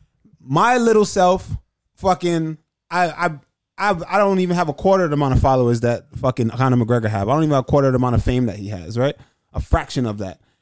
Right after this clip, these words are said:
And this motherf-, and, and people say shit to me. I'm a sensitive person in general. That's just me. If you know me personally, you know I'm sensitive as fuck. That's why I fight.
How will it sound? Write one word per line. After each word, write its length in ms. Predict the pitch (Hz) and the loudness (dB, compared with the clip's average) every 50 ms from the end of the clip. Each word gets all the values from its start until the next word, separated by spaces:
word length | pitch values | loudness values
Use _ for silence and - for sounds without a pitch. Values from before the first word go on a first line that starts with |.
| _ _ _ _ _ - | _ _ _ _ _ -4
And 160 | 139 135 151 | 0 0 2
this 120 | 175 165 | 2 0
motherf-, 380 | 180 185 180 170 165 - - - - _ _ _ | 0 0 0 2 0 -2 -2 -8 -16 _ _ _
and, 240 | - 156 151 143 135 - | -4 -2 -2 -2 -2 -4
and 280 | 156 147 131 127 127 - _ _ _ _ _ _ _ _ _ _ _ _ _ _ - - | -4 -4 -4 -4 -4 -8 _ _ _ _ _ _ _ _ _ _ _ _ _ _ -6 -2
people 240 | - 233 269 - - - | 0 0 2 2 2 0
say 200 | - 240 226 226 | 0 -2 -2 -2
shit 220 | - - 233 - | -2 -4 -6 -6
to 80 | - 220 | -6 -4
me. 40 | 214 | -2
I'm 120 | 226 247 | 0 0
a 40 | 214 | 0
sensitive 440 | - - 202 185 - - 156 143 - | -2 -2 -4 -4 -4 -4 -6 -4 -2
person 320 | - 143 131 - - 113 | -2 -2 -2 -6 -8 -10
in 80 | 110 101 | -8 -8
general. 360 | 98 113 107 98 92 98 104 - | -6 -6 -6 -8 -8 -12 -12 -6
That's 220 | - 139 156 - | -4 -4 -4 -4
just 160 | - 117 - | -6 -6 -6
me. 100 | 113 110 98 | -6 -6 -2
If 180 | - 139 - 175 | -2 -2 0 0
you 80 | 185 | 0
know 220 | 170 156 160 165 165 | 0 2 2 2 2
me 120 | 170 160 | 0 0
personally, 460 | - - 160 151 - - 147 139 131 | 0 0 0 0 -2 -4 -4 -4 -2
you 100 | 120 131 | -2 -2
know 140 | 131 135 131 | 0 0 0
I'm 80 | 123 113 | 0 -2
sensitive 440 | - - 123 113 - 113 107 98 104 | -2 -4 -6 -8 -8 -8 -10 -10 -10
as 80 | 104 | -12
fuck. 300 | - - 113 101 - - _ _ _ _ - | -8 -6 -6 -6 -6 -10 _ _ _ _ -6
That's 160 | 123 127 - | -4 -2 0
why 160 | 135 127 113 | 0 0 0
I 20 | 110 | -2
fight. 280 | - - 95 85 - | -4 -6 -8 -10 -14